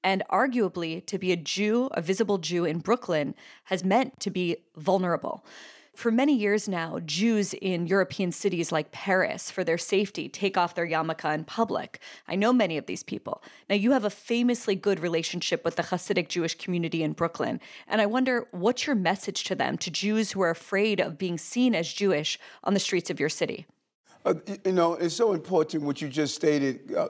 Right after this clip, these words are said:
Speaker 2: you, you did something that not many people touch on, and that is when someone attack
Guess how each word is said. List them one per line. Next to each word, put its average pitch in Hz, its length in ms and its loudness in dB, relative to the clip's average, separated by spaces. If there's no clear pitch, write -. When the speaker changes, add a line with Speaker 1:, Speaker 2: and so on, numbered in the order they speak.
Speaker 2:
you, 156 300 -6
you 185 100 0
did 170 180 2
something 165 260 0
that 156 120 2
not 156 240 0
many 156 180 2
people 143 520 -4
touch - 320 2
on, 127 300 -2
and 143 160 -2
that 156 400 4
is 160 400 4
when 160 140 0
someone 233 560 2
attack 160 520 0